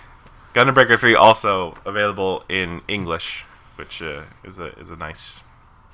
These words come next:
change of pace for a Gundam game. Uh, third on my list was Overwatch,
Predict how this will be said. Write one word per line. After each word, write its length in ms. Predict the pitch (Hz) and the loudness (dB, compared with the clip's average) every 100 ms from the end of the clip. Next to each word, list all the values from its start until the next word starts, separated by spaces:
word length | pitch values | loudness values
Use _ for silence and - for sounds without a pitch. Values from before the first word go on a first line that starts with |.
| _ | _
change 220 | - 82 82 | -16 -14 -14
of 80 | - | -8
pace 280 | 76 69 | -8 -8
for 160 | - 73 | -10 -10
a 60 | 76 | -10
Gundam 260 | 73 78 | -12 -14
game. 200 | 80 90 _ _ - - - - - _ - | -18 -20 _ _ -20 -20 -20 -20 -20 _ 0
Uh, 500 | 85 117 120 120 117 | 8 10 12 12 10
third 300 | - 165 170 | 6 4 6
on 120 | 131 | 6
my 280 | 123 147 196 | 8 8 8
list 260 | 151 135 - | 6 2 -2
was 140 | 117 | -6
Overwatch, 1160 | - 180 220 208 156 123 135 131 131 - - - | 0 2 2 -2 -4 4 6 8 6 0 -8 -10